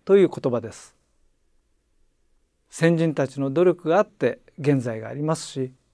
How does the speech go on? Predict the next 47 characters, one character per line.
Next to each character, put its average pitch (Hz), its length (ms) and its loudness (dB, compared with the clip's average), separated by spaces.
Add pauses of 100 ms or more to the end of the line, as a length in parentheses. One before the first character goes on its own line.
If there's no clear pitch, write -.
(340)
過 165 160 -2
去 160 120 0
を 143 80 2
知 - 160 -8
る 151 100 -4
こ 175 100 -4
と 170 160 2
は 143 240 0
現 147 260 0
在 139 200 -2
地 135 120 -12
を 123 80 -6
知 - 140 -14
る 160 80 -4
こ 165 100 -6
と 170 140 0
に 196 60 0
も 196 140 2
な 131 120 0
り 127 100 -2
ま 131 140 -2
す 131 100 -12
の 113 140 -8
で、 120 200 -10 (920)
ま 180 160 4
ず 180 80 4
は 113 160 0 (260)
先 151 300 0
人 139 160 0
た 131 120 -4
ち 123 120 -10
が 120 100 -6
残 131 240 -2
し - 80 -6
た 139 120 -2
こ 135 120 -10
と 202 160 2
を 135 240 2
学 139 240 -2
ぶ 131 120 -6
必 - 240 -8
要 151 100 2
が 190 100 2
あ 175 40 2
り 139 100 0
ま 127 100 -4
す。 - 220 -16